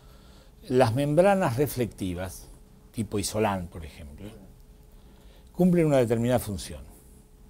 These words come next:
Pero gracias al marketing se le atribuyen virtudes que carecen, que no tienen, y que pagamos una fortuna por ellas,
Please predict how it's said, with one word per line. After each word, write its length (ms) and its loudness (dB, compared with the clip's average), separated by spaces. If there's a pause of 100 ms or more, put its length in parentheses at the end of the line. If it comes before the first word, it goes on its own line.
(720)
Pero 200 2
gracias 440 2
al 140 0
marketing 580 -2 (1400)
se 240 -2
le 140 4
atribuyen 840 0
virtudes 580 0
que 200 -14
carecen, 680 -2 (380)
que 120 -8
no 140 -2
tienen, 440 -4 (800)
y 120 -4
que 160 0
pagamos 640 0
una 160 -2
fortuna 500 -4
por 160 -4
ellas, 460 -4